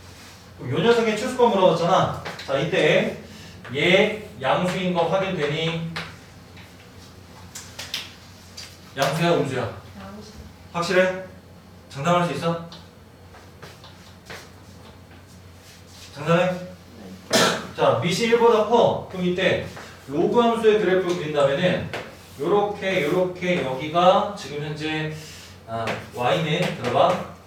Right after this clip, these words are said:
Speaker 1: 로그 X의 X 그래프. 아, 좀 표현이 좀 이상하게 됐는데 그냥 차라리 로그 삼 X로 고칠 걸. 잘못했네. 자, 아무튼 요런 상태야. 미안하지만 이렇게 보자.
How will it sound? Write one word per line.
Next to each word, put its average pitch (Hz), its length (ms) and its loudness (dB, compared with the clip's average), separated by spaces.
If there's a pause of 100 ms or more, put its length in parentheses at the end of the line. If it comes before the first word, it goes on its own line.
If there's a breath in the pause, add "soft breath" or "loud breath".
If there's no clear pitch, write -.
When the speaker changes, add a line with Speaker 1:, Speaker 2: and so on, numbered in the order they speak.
(240)
Speaker 1:
로그 147 580 0
X의 - 880 -2 (200)
X 131 300 -6
그래프. - 440 -6
아, - 200 -12
좀 143 120 -10
표현이 202 280 -6
좀 147 100 -10
이상하게 160 320 -2
됐는데 127 500 -4 (520 loud breath)
그냥 160 220 0
차라리 208 540 2
로그 - 340 0
삼 208 180 0
X로 151 260 -2
고칠 117 260 -6
걸. 113 180 -6
잘못했네. 117 540 -8 (840)
자, 131 100 -6
아무튼 135 200 -2
요런 175 180 2
상태야. 196 560 0
미안하지만 151 540 2
이렇게 123 180 -4
보자. 117 300 -6